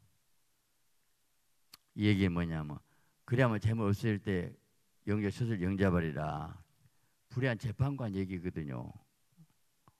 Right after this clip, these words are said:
어, 조금 설명할까요? 알지요? 응? 그래서 <clears throat> 이제,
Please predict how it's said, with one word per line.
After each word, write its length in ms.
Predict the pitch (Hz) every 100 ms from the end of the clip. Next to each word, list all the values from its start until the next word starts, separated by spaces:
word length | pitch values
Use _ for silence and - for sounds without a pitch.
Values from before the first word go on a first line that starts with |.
| _ -
어, 80 | 98
조금 240 | - - 110
설명할까요? 640 | 113 113 95 95 - 95 -
알지요? 640 | 95 87 90 85 92 - - _ -
응? 140 | 87 90 _ _ _ _ _ _ _ _ _
그래서 440 | 117 117 107 104 - - - _ _ _ _ _ _ _ _ _ _ _ _ _ _ -
<clears throat> 640 | 123 - - - - -
이제, 480 | 92 101 87 80